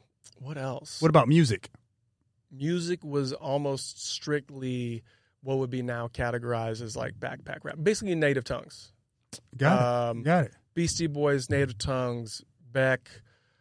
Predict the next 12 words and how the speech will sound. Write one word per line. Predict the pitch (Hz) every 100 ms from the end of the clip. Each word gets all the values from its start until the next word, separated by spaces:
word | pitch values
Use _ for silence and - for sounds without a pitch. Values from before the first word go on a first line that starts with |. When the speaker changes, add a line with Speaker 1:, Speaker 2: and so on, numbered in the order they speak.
| -
Speaker 2:
Mm-hmm. | 143 143 143 160 202
Speaker 1:
Um, | 131 127 120 120 120 117 117 113 117 _ _ _ _ _ -
Speaker 2:
Mm-hmm. | 131 135 156 202 _
Speaker 1:
what | 127 160 143
else? | 127 - - - - _ _ _ _ -
I |
mean, | 135
that | 165
was | 190 -
kind | - 143
of | 117
it | 117 120